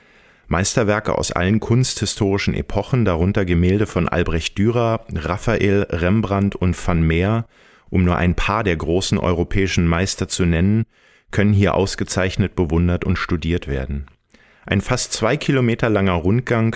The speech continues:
durch zweiundsiebzig Säle und Kabinette führt durch die einzelnen Kunstlandschaften und Epochen. In den Schauräumen sind rund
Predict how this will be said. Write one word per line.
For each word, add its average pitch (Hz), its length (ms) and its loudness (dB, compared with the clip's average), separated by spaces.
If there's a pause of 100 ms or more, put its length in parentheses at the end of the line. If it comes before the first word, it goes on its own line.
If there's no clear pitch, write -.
durch 92 240 -2
zweiundsiebzig 104 880 0
Säle 95 340 2
und 98 200 0
Kabinette 90 680 0 (380)
führt - 480 -2
durch 98 160 0
die - 220 -4
einzelnen 101 640 0
Kunstlandschaften 101 1000 -2
und - 200 -2
Epochen. - 580 -6 (840)
In 117 100 6
den 117 140 4
Schauräumen 127 720 2
sind 104 280 0
rund 98 280 0